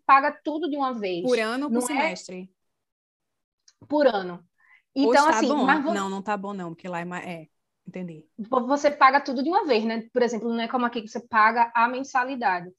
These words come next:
Speaker 2: Aqui
Speaker 1: Então,
Speaker 2: também não é
Speaker 1: você vai
Speaker 2: assim não,
Speaker 1: lá
Speaker 2: gata. Aqui você paga tudo de uma vez. Senão você tem que tentar
Speaker 1: É.
Speaker 2: fazer um parcelamento, tem escola que deixa, mas aqui é de uma vez também. Tipo, você tem que desembolsar,
Speaker 1: Lá
Speaker 2: entendeu?
Speaker 1: você...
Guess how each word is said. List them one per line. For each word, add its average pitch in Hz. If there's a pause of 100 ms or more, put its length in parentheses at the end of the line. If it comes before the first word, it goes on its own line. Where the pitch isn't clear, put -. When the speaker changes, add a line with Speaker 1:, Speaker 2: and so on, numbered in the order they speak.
Speaker 2:
Aqui 220
Speaker 1:
Então, 226
Speaker 2:
também 254
não 254
é -
Speaker 1:
você 254
vai 254
Speaker 2:
assim 247
não, 233
Speaker 1:
lá 226
Speaker 2:
gata. 180
Aqui 185
você 208
paga 214
tudo 220
de 208
uma 247
vez. 170
Senão 202
você 208
tem 214
que -
tentar 233
Speaker 1:
É. 202
Speaker 2:
fazer 233
um 233
parcelamento, 220
tem 208
escola 196
que 240
deixa, 196
mas 180
aqui 180
é 175
de 170
uma 208
vez 254
também. 175
Tipo, -
você 190
tem 196
que 196
desembolsar, 202
Speaker 1:
Lá 285
Speaker 2:
entendeu? 269
Speaker 1:
você... 339